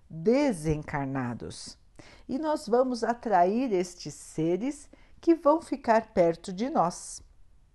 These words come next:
tanto os encarnados como os desencarnados. Então, meus irmãos, quando estamos no bom pensamento,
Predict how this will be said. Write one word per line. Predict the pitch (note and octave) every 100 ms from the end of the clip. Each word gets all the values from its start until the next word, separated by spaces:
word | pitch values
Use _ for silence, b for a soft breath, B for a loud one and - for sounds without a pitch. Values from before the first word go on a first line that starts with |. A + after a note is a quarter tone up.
| - _
tanto | F3+ F3 F3+ D#3+
os | D3 D#3+
encarnados | D3+ D3 D#3 D3+ D3+ D3 E3+ G3+ C#4+ - b b b
como | - C4 D4 G#3+ G3+
os | C4 - b b b
desencarnados. | D3+ D3+ G3+ B3 C4 G3 D3 D#3 D3+ - D3+ C3+ C3 B2+ A#2 B2 - - - _ - _ - _ b b b b
Então, | A#3+ C4+ C#4 D4
meus | A3+ F3 D#3
irmãos, | D#3 C#3+ C3 A2+ A2+ - b b b _
quando | D#4 F4+ D#4
estamos | A#3 - - F#3 F3+ E3+ E3+
no | A3+ D4+
bom | A3 G3
pensamento, | G3 F3 - D#3+ C#3+ D3 F3 F#3 F3 - F3+ F3